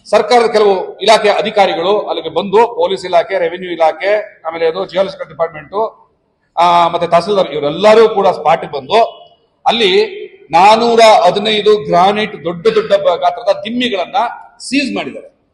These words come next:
ಅದನ್ನ ಸೀಜ್ ಮಾಡಿ ಮುಂದಿನ ತೀರ್ಮಾನ ಆಗೋವರೆಗೂ ಇದರಿಂದ ಇದನ್ನ ತೆಗಿಬಾರ್ದು ಅಂತ. ಬಹುಶಃ ಆ ದೊಡ್ಡ ದೊಡ್ಡ ನಾನೂರ ಹದಿನೈದು ದಿಮ್ಮಿಗಳ, ಆ, ಮೌಲ್ಯ ಇವತ್ತಿಗೆ ಆರು ಏಳು ಕೋಟಿ ರೂಪಾಯಿ ಆಗ್ಬೋದು.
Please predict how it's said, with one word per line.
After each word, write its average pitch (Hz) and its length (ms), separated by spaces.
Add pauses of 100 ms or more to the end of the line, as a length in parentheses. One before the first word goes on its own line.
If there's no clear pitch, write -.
(500)
ಅದನ್ನ 214 200
ಸೀಜ್ 240 360
ಮಾಡಿ 175 280 (600)
ಮುಂದಿನ 240 260 (160)
ತೀರ್ಮಾನ 226 320
ಆಗೋವರೆಗೂ 196 440
ಇದರಿಂದ 190 200
ಇದನ್ನ 196 280
ತೆಗಿಬಾರ್ದು 185 500
ಅಂತ. - 100 (600)
ಬಹುಶಃ 220 220
ಆ 196 400
ದೊಡ್ಡ 185 140
ದೊಡ್ಡ 220 220
ನಾನೂರ 208 340
ಹದಿನೈದು 190 720
ದಿಮ್ಮಿಗಳ, 190 420 (760)
ಆ, 165 160
ಮೌಲ್ಯ 208 380 (200)
ಇವತ್ತಿಗೆ 214 380
ಆರು 185 340
ಏಳು 196 140
ಕೋಟಿ 165 160
ರೂಪಾಯಿ 196 280
ಆಗ್ಬೋದು. - 380